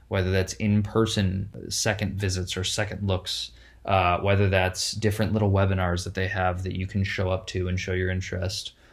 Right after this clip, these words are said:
or, uh, you know, it's these whole formal secondary, uh, events that they have that are in person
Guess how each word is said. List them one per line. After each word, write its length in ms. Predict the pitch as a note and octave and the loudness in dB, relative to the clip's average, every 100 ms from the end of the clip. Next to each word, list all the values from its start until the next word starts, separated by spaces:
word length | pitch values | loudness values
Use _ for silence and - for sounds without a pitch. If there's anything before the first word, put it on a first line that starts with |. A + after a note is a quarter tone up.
| _ | _
or, 520 | - G2+ G2+ G2+ G2 | 4 8 10 10 8
uh, 240 | G2 F#2+ F#2+ | 6 6 6
you 120 | G2+ | 4
know, 180 | F#2+ F#2 | 4 4
it's 220 | F#2 - | 2 0
these 400 | - F#2+ F#2+ - - | 0 2 2 -2 -12
whole 640 | - - A#2+ A#2 A#2+ - | -8 4 8 10 8 6
formal 880 | - - A#2 A2+ A#2 A#2 A2+ A2+ - - | -2 -2 4 6 6 4 4 2 -2 -16
secondary, 1200 | - - A2+ G#2+ A2+ G#2+ G#2 G#2 G#2 G#2 G2+ G2+ | -8 2 4 4 4 6 6 6 6 6 4 0
uh, 220 | - F#2 E2+ | -4 -4 -2
events 260 | F#2+ G2+ B2 | 2 2 2
that 100 | C3 | 0
they 120 | F#2+ | 0
have 280 | F#2 F2+ F2+ | 0 -2 0
that 100 | G2 | 4
are 160 | G2 F#2+ | 4 4
in 140 | G#2+ | 0
person 500 | A#2+ G2+ G2 G#2+ C#3+ | 2 0 0 0 -2